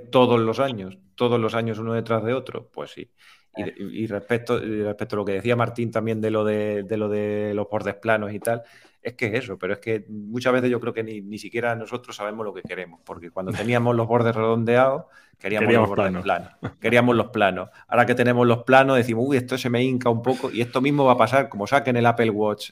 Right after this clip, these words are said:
Speaker 1: el cuadrado este, vamos, así con
Speaker 2: Ujú.
Speaker 1: estilo como, como
Speaker 2: Sí.
Speaker 1: este, va a pasar lo mismo. En cuanto lo pongamos en la muñeca dirán, "Uf, esto cuando me muevo así, se me roza aquí un poco, se me pincha, cuando estoy haciendo en el gimnasio, nada más,
Speaker 2: Se te
Speaker 1: no sé
Speaker 2: tiraba
Speaker 1: qué",
Speaker 2: de los pelos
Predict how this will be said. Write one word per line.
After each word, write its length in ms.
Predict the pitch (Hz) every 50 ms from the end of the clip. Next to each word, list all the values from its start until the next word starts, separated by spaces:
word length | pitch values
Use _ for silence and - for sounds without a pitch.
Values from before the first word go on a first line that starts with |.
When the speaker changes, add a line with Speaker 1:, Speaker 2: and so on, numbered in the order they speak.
| -
Speaker 1:
el 520 | - 104 107 107 107 107 104 104 104 104 -
cuadrado 460 | _ - 104 98 104 113 110 104 107
este, 300 | 107 104 - - 110 107
vamos, 320 | 104 101 107 107 101 117 -
así 140 | - - -
con 220 | - 101 101 98
Speaker 2:
Ujú. 320 | 98 98 117 117 120 143 170
Speaker 1:
estilo 400 | 180 - - 101 95 101 98 98
como, 320 | - 101 101 101 104 101
como 160 | - - - 127
Speaker 2:
Sí. 40 | 143
Speaker 1:
este, 240 | 143 - - 160 151 - - - - _ -
va 60 | - 123
a 80 | 123
pasar 240 | 120 110 117 117 113
lo 120 | 110 107
mismo. 280 | 107 104 98 98 98 98
En 60 | 104 101
cuanto 240 | 110 107 101 107
lo 100 | 107 107
pongamos 340 | 101 117 123 135 143 139 135
en 40 | 135
la 80 | 131 123
muñeca 340 | 127 127 139 143 135 131
dirán, 240 | 117 107 104 101 95 95
"Uf, 160 | - - - - _
esto 340 | _ _ _ - 127 117 113
cuando 240 | - 104 104 104 101
me 100 | 104 101
muevo 300 | 110 120 127 127 131 127
así, 400 | 123 123 - 135 139 143 143 143
se 200 | - - 110 104
me 260 | 107 107 107 107 104
roza 280 | - 127 127 - - 120
aquí 160 | 120 - 117
un 140 | 110 113 -
poco, 320 | - 143 143 135 - 135
se 140 | 120 117 107
me 100 | 107 104
pincha, 560 | - - 139 143 143 127 - 143 139 135 131
cuando 300 | - 113 110 110 107 101
estoy 260 | - _ - 131 127 123
haciendo 400 | 117 117 120 120 120 117 117 117
en 100 | 113 110
el 60 | 104
gimnasio, 580 | - - 107 107 113 120 135 135 131 - 135 127
nada 180 | 113 113 107
más, 220 | 104 107 107 104 -
Speaker 2:
Se 100 | - 127
te 120 | - - 135
Speaker 1:
no 60 | 135
sé 80 | 135 123
Speaker 2:
tiraba 300 | 127 131 139 143 147 151
Speaker 1:
qué", 40 | 151
Speaker 2:
de 40 | 147
los 140 | 139 135 127
pelos 260 | - - 156 156 151